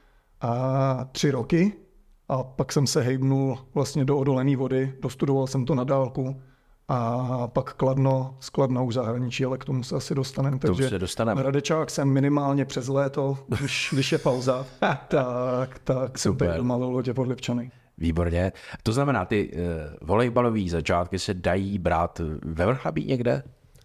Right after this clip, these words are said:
Speaker 2: Tam? Nebo to bylo
Speaker 1: Určitě.
Speaker 2: ještě v Opavě?
Speaker 1: Určitě.
Speaker 2: To jste
Speaker 1: Ty
Speaker 2: nestihl.
Speaker 1: volejbalové začátky, tak, eh, my jsme relativně volejbalová rodina, eh, kde mamka s tátou tak dokonce se, eh,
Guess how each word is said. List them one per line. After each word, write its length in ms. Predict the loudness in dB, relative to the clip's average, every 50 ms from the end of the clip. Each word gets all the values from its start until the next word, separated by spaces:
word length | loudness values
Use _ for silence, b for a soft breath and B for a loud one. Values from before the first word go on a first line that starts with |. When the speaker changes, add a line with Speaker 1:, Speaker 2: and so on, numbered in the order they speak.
| _ _ -2
Speaker 2:
Tam? 320 | 0 0 0 0 -2 -4 -8 _
Nebo 180 | -2 0 0 2
to 100 | 2 2
bylo 120 | 2 2
Speaker 1:
Určitě. 160 | 2 2 0 -2
Speaker 2:
ještě 240 | -2 -2 0 -2 0
v 80 | -2
Opavě? 300 | -2 -2 -2 -2 0 0
Speaker 1:
Určitě. 440 | -2 -2 0 -2 0 0 0 0 -2 -4 -6 -4
Speaker 2:
To 120 | -4 -4
jste 140 | -2 0 0
Speaker 1:
Ty 40 | 0
Speaker 2:
nestihl. 200 | 2 0 0 -2
Speaker 1:
volejbalové 480 | 0 0 0 0 0 2 2 2 2 2
začátky, 520 | 0 0 0 0 0 0 0 0 0 2
tak, 340 | 2 2 2 0 -4 -2 0 2
eh, 440 | 2 2 2 2 2 2 2 2
my 120 | 2 0 -2
jsme 320 | 0 0 0 2 2 0 -2 B B B -4
relativně 500 | -2 0 0 0 0 2 2 4 4 4
volejbalová 600 | 4 4 4 2 2 2 2 2 2 2 2 2 2
rodina, 540 | 0 0 -2 0 0 2 2 2 0 -2 -4 -6 -4
eh, 40 | -2 -2 0 0 0 0 0 0 0 0 0 0
kde 140 | 2 2
mamka 340 | 4 4 4 2 2 2 0
s 80 | 0 0
tátou 360 | 0 -2 -2 0 0 0 2
tak 160 | 2 2 2
dokonce 380 | 2 0 0 0 0 0 -2 -4
se, 260 | 0 0 2 2 0
eh, 180 | -2 -4 -6